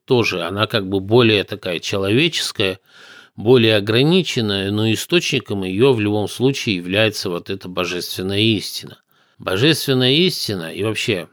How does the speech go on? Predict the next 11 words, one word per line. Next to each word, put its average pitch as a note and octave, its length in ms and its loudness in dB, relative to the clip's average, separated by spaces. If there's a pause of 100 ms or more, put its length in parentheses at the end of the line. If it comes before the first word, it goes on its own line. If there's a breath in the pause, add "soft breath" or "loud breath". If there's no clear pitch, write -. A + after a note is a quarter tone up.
(160)
любое B2 400 4
познание, A#2+ 760 0
оно G#2 240 0
связано G#2 520 0
с - 160 -6
волей. F2 460 -2
И F2 100 -12
познание C3+ 640 2
осуществляется A#2 1200 0
актом G2 340 -2
воли. G2 540 0